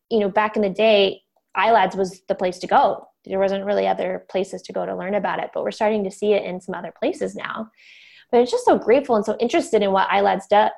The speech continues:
do and how they help train physicians and try to get that word out to providers that chronic Lyme exists. Here's all the science and evidence behind it. Here's how you can help to treat it.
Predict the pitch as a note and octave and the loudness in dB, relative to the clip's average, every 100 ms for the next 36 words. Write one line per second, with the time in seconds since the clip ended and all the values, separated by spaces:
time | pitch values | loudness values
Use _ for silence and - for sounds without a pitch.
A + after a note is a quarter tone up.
0 | F#3+ G3+ C#4+ C4+ G3+ F#3+ G3 - - A3 | -8 0 2 4 4 4 0 -12 -4 -2
1 | A3 B3 A#3+ A3 G#3 - - _ _ _ | 2 4 6 6 4 2 -8 _ _ _
2 | G#3 - - A3 A3 - _ - - G#3+ | -12 -6 2 2 2 -12 _ -18 -4 0
3 | A3 A3 G3+ G3+ A3 F#3 F3 F#3+ F#3 - | 2 2 0 0 -2 -4 -4 -8 -6 0
4 | G3 G#3 - E3+ - F#3+ G3 F#3 F#3 F#3 | 2 0 0 -2 0 0 2 0 2 0
5 | - _ _ _ _ - - G3+ F#3 F3+ | -2 _ _ _ _ -18 -2 -2 0 -2
6 | F3 - _ - F#3+ G3 B3 E3 D3 A3 | -4 -8 _ -4 0 2 2 2 -2 -6
7 | - _ _ _ _ _ _ F#3+ G3 F#3 | -10 _ _ _ _ _ _ -4 0 0
8 | F#3 - _ - - _ _ _ _ - | -2 -6 _ -20 -20 _ _ _ _ -12
9 | A#3 A#3 A#3 A3 G#3 G3 A3 A#3+ A3 - | -6 -4 -2 -2 -2 -4 2 2 2 -10
10 | - - C#4+ C4+ - A3 G#3+ G#3+ G3+ F#3+ | -16 0 0 2 4 6 6 2 -4 -4
11 | F#3 - D#4+ D4 G#3 - F#3 F3 F3 F3+ | -4 0 0 0 -2 -4 -8 -6 0 2
12 | F3+ - _ _ - A3+ A3 A3 F#3+ G3 | 0 -4 _ _ -4 -2 0 0 0 -4
13 | F#3 F#3 - - B3+ C4 - - | -8 -8 -10 -10 -4 0 2 2